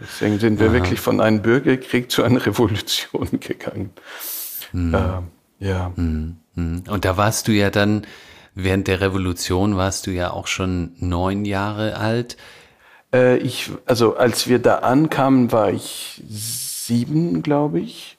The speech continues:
Speaker 2: Mhm.
Speaker 1: Und genau, von sieben bis neun, ja. Oder
Speaker 2: Ja.
Speaker 1: von siebenundsiebzig bis neunundsiebzig sind wir da gewesen. Und genau, die Revolution hat in neunundsiebzig angefangen.
Speaker 2: Mhm. Mhm. Und wenn du jetzt so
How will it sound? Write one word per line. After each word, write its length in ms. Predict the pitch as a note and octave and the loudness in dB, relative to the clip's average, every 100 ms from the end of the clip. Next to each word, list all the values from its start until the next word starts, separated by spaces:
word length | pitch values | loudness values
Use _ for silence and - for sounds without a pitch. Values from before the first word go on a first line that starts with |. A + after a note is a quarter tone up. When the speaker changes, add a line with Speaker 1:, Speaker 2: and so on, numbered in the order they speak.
| _ | _
Speaker 2:
Mhm. 400 | G2+ F#2+ E2 F#2+ A#2+ | -4 -2 -2 -2 2
Speaker 1:
Und 260 | A#2 A#2 | 2 4
genau, 280 | D3 A#2 F#2 | 2 2 0
von 280 | - A#2 A2+ | 2 2 2
sieben 460 | A2+ A2+ C#3 B2+ | 2 0 2 2
bis 240 | B2 A#2+ - | 2 0 2
neun, 400 | G2+ F#2 G2 G2+ | 2 0 -2 -6
ja. 280 | G2+ G#2 - | -8 -10 -12
Oder 300 | - G#2+ G#2+ | -8 -6 -4
Speaker 2:
Ja. 260 | F#2 E2 E2+ - _ _ _ _ | -4 -4 -8 -14 _ _ _ _
Speaker 1:
von 240 | - A2+ G#2 | -2 0 0
siebenundsiebzig 880 | A2 A#2+ A#2+ A2 A#2+ - B2 - - | -2 2 2 2 -2 -2 -4 -4 -2
bis 240 | A2+ - | -2 0
neunundsiebzig 760 | G#2+ G#2 G#2 G2+ F#2+ - G2+ - | 2 2 2 0 -4 -6 -6 -4
sind 220 | G2 F#2 | -4 -4
wir 100 | G#2+ | -4
da 380 | - F#2+ F#2 - _ - _ _ - | -2 -2 -2 -6 _ -20 _ _ -6
gewesen. 680 | G#2 G2 G2 A2 C3 D#3+ | -4 -2 -4 -4 -4 -4
Und 440 | D3+ A#2+ A2 - - | 0 0 0 -4 -2
genau, 280 | B2+ G2+ G2 | 2 2 0
die 80 | |
Revolution 640 | G#2 G2+ G#2+ G#2+ - A#2+ B2+ | -2 -2 -2 -2 0 0 0
hat 180 | B2 - | -2 -2
in 180 | A#2 | 0
neunundsiebzig 800 | A#2 A2+ A2+ G#2+ A2 - - - | 0 2 0 -2 -4 -6 -10 -8
angefangen. 640 | F2 F#2+ G2 - - - - _ _ _ - | -8 -8 -10 -10 -10 -12 -18 _ _ _ -4
Speaker 2:
Mhm. 440 | F2+ E2+ E2+ F2 - _ | -2 -2 -6 -10 -16 _
Mhm. 300 | F2+ E2+ F2 - - - - | -8 -6 -6 -10 -18 -18 -4
Und 140 | A2 A2 | 0 2
wenn 120 | A2 | 4
du 60 | A#2+ | 6
jetzt 280 | A#2+ A#2+ | 4 2
so 260 | B2 A2+ | 2 2